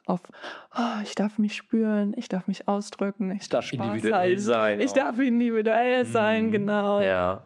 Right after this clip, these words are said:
Speaker 1: Ähm, ja, ist wahnsinnig revolutionär.
Speaker 2: Sie hatten eben gerade schon angedeutet, dass Tanz helfen kann, wieder eine Verbindung zum eigenen Körper herzustellen. Das finde ich
Speaker 1: Mhm.
Speaker 2: total spannend. Ich glaube, dass das Menschen auch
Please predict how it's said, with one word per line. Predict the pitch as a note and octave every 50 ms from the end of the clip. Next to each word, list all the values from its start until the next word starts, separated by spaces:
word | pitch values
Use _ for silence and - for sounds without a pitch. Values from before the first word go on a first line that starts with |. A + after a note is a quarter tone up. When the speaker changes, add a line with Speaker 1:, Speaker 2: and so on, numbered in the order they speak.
| -
Speaker 1:
Ähm, | - G3+ G3 F3+ F#3 F3+ F3 F3 F3+ F#3 F#3 G3 - - _ _ _
ja, | - G#3 G3+ F3+ F3 F3 F#3+ G#3+ G#3+ - _ _ _ _ _ - -
ist | - G3 - - - - - - - _ _ _ A#3+
wahnsinnig | A#3+ G#3 G3 F#3+ G#3 F#3+ F#3 - -
revolutionär. | G3 G#3 F#3+ F#3 F#3+ - - G#3 G3+
Speaker 2:
Sie | G#3 B2+ C3+ A2+
hatten | - - - - C#3+ C#3+ C#3 C3+ B2+ C3 - - - - - - _
eben | - - B2 B2 A#2
gerade | B2 A#2 A#2 G#2+ A2+ A#2+
schon | A2+ - A#2 -
angedeutet, | F#2+ G#2+ A2 B2 A#2+ B2+ A#2 A2+ A#2 A2+ - G#2+ - -
dass | G2+ - - -
Tanz | - - G#2+ A2 A#2+ - -
helfen | - A2 A#2 A#2+ - - - -
kann, | - - A#2 A2+ A#2+ B2 A#2+ - - - - _ _ _ _ -
wieder | A2 G#2+ F#2+ G2+ B2 A#2+ A#2+ F#2
eine | G2 G#2 G#2+ G#2+
Verbindung | - - A#2 G#2+ A2 A2+ A2 A2+ A2+
zum | - - A2 G2+
eigenen | - G2+ G#2 G#2 G2+ G2
Körper | - A2+ A#2 - C3
herzustellen. | G#2+ G#2 - - - - - G2 G2+
Das | G2+ -
finde | - A#2 A2+ A#2
ich | - A2
Speaker 1:
Mhm. | -
Speaker 2:
total | A2+ - - G#2 G2+
spannend. | G2+ - - - G#2 G2+ G#2+ B2+ D3 A2
Ich | - -
glaube, | G#2+ G2+ A2 B2
dass | B2 A#2 -
das | - G#2+ - -
Menschen | G2+ G2+ B2+ - - B2 A#2
auch | G#2 A2 A2 - -